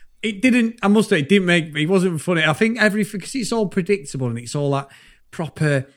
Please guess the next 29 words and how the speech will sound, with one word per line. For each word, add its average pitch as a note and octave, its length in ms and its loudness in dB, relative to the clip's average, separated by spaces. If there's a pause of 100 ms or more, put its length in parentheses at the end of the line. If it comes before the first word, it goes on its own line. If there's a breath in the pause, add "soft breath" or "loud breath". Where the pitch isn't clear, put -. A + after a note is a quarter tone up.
(240 soft breath)
smutty E3+ 680 -2
teenage D3 640 0
laughs D3+ 440 -6
in C#3 120 -4
it. C#3 100 -8
'Cause A#3 120 0
thi-, F4+ 200 0
this E4 200 -2
film B3 280 2
really, D3+ 380 4
all A#2 100 -2
right, A2+ 180 -6
it D#3 100 -4
might A3 180 0
have F#3 140 -6
been F3+ 120 2
a D#3+ 60 0
fifteen C3 560 -2
or A#2+ 100 -6
an B2 80 -2
R C3 300 0
eight, A#2 200 -8
whatever, B2 260 -12
or C3+ 40 -4
maybe C#3+ 240 2
an C3+ 60 2
eighteen, C#3 440 -4
which A#2+ 140 -12
obviously A#2 240 -8